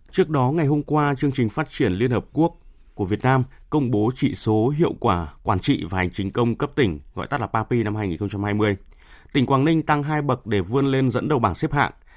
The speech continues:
Các vị trí tiếp theo lần lượt là các tỉnh Đồng Tháp và Thái Nguyên.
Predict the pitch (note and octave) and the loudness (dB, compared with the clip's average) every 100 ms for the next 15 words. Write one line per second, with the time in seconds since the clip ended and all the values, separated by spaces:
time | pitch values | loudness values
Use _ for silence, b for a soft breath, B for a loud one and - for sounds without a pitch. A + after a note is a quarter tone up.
0 | b C3 A#2 F2 G#2 D3 D3 C3 A2+ G#2 | b -4 -2 -4 -4 -4 -2 -2 2 2
1 | G2+ G2+ - F#2 B2+ C3 A#2 - G2 F#2+ | 2 0 -2 -4 -4 -4 -4 -2 -4 -4
2 | - D#3+ - F#2 F2 - F#2 C3 B2+ | -2 -2 -2 -6 -4 -4 0 4 2